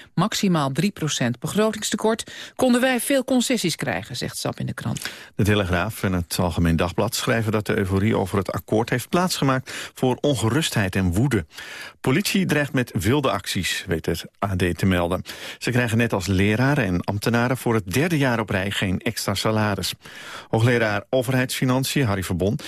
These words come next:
Speaker 2: zegt dat de loonbevriezing en B T W-verhoging de economie zullen raken. Het gaat tienduizenden mensen hun baan kosten. En Nederlanders met een modaal inkomen gaan er honderden euro's op achteruit, zegt hij.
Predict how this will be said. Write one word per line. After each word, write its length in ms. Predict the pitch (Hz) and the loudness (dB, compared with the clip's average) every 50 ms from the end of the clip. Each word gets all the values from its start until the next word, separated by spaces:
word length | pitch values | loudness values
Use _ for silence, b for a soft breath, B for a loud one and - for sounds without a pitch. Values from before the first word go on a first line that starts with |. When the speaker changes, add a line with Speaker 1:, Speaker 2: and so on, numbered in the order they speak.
| B B B B | B B B B
Speaker 2:
zegt 220 | B - 160 135 | B -2 0 0
dat 140 | - 147 139 | 0 0 0
de 60 | - | 2
loonbevriezing 720 | 117 107 113 127 147 151 151 139 151 160 147 - 165 151 | 2 4 4 2 2 2 0 0 0 0 0 0 0 0
en 140 | 123 98 85 | 0 0 0
B 60 | 78 | -2
T 200 | 87 87 - - | -2 -2 -2 -2
W-verhoging 680 | 82 85 95 110 - 120 113 117 117 113 120 139 143 - - | 0 0 0 0 0 0 2 2 2 2 0 0 0 0 -2
de 120 | - 160 | 0 0
economie 440 | 156 156 - - 151 151 160 175 151 | 0 0 0 0 2 2 2 2 2
zullen 240 | - 127 117 107 98 | 2 2 2 2 2
raken. 380 | 98 92 85 80 82 - - - B B B B B B | 0 0 -2 -2 -4 -8 -10 -10 B B B B B B
Het 160 | B - - - | B -6 -4 0
gaat 280 | - 120 117 - - - - _ | 0 0 -2 -2 -8 -18 -16 _
tienduizenden 680 | - - 175 175 170 165 156 143 135 135 - - 127 120 | -2 0 2 4 4 4 4 2 2 0 0 0 2 2
mensen 320 | 107 104 101 98 - 107 95 | 2 2 0 0 0 0 2
hun 120 | 90 90 | 2 2
baan 280 | 82 90 90 85 85 - | 2 2 0 0 0 0
kosten. 380 | - 95 90 90 - - 82 - B B B B B B | -2 -2 -4 -2 -4 -4 -4 -6 B B B B B B
En 120 | B 98 | B 2
Nederlanders 480 | 98 101 104 107 107 104 98 101 101 92 | 4 4 4 4 2 2 2 0 0 0
met 180 | 104 104 98 | 0 -2 0
een 120 | - 98 98 | 0 0 2
modaal 440 | - 95 87 76 98 95 - 143 - | 2 2 2 2 2 2 2 2 0
inkomen 520 | - 143 131 123 - 127 120 117 123 127 B B B B | 0 0 0 2 2 2 2 2 0 -2 B B B B
gaan 180 | B - 117 117 | B -2 0 0
er 120 | 113 - _ - | 0 -2 _ -8
honderden 640 | - 82 80 92 107 120 151 160 165 151 135 120 | -4 -2 2 4 4 4 4 2 2 2 2 2
euro's 420 | - 117 110 104 104 101 101 98 - | 2 2 2 2 2 0 0 0 -2
op 160 | 117 - - | -4 -4 -6
achteruit, 500 | - - 120 - - 117 90 76 - - | -6 -6 -6 -2 -2 -2 -2 -2 -4 -4
zegt 220 | - 80 - - | -6 -6 -6 -6
hij. 100 | - - | -8 -10